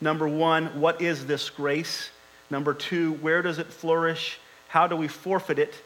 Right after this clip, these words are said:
Where is it found? And how do we foster it? So if you'll turn back with me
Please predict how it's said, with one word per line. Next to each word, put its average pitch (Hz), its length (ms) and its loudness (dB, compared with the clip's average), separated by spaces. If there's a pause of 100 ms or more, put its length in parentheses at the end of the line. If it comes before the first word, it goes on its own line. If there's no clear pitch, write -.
(300)
Where 156 200 4
is 185 140 0
it 208 100 -4
found? 160 600 2
And 156 140 -4
how 156 360 2
do 147 160 -4
we 139 160 -4
foster 135 640 -4
it? - 60 -14 (680)
So - 120 -6
if 131 120 -6
you'll 170 120 2
turn 202 360 0
back 170 340 4
with 165 320 -2
me 147 320 -4